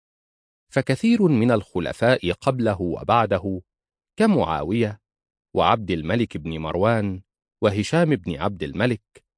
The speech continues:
وعبد الرحمن الداخل وعبد الرحمن الناصر والمأمون كانوا خيرا منه، وغلطة كغلطة البرامكة كانت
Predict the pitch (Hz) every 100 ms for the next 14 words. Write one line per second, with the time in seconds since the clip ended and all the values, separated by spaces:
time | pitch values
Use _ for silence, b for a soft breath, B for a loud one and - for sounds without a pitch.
0 | _ 85 73 98 95 82 82 - 110 101
1 | 73 - 113 113 120 117 _ _ _ _
2 | 80 85 85 87 82 - 107 104 80 78
3 | 104 127 - 135 - _ _ _ 98 113
4 | 107 107 123 151 143 135 123 _ _ _
5 | _ 180 202 180 156 - 170 101 71 76
6 | 71 - - _ _ _ _ _ _ _
7 | - 113 113 196 180 139 - 131 - 82
8 | 80 120 - 101 - 85 80 95 87 123
9 | - 113 101 _ _ _ _ _ _ 208
10 | 233 175